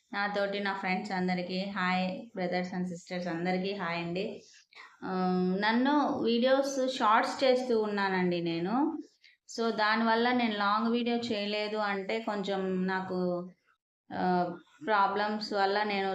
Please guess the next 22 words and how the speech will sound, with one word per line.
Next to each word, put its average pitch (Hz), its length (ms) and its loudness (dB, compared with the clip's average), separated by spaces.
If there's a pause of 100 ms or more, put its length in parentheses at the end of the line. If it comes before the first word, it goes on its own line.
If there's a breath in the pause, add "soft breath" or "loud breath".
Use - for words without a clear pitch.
చేయలేకపోతున్నాను. 190 1040 0
కూర్చొని 202 420 -4
కనీసం 196 500 -2
నాలుగు 190 320 0
నిమిషాలైనా 208 680 -2
మీతో 202 300 -4
కంటిన్యూగా 196 640 -2
నేను 190 260 -2
మాట్లాడాలి 180 840 0 (720 loud breath)
అని 208 380 -2
రోజు 208 420 0
అనుకుంటానండి, 196 1040 0
కానీ 196 320 -2
మాట్లాడలేకపోతున్నాను. 185 1300 -2
నాకు 175 300 -2
టైమ్ 180 340 -2
కుదరట్లేదు. 180 720 -4
దానికి 185 380 -2
తోడు 190 280 -2 (460 loud breath)
already 208 460 0
నేను 202 260 -2 (280)
లాస్ట్ 190 480 0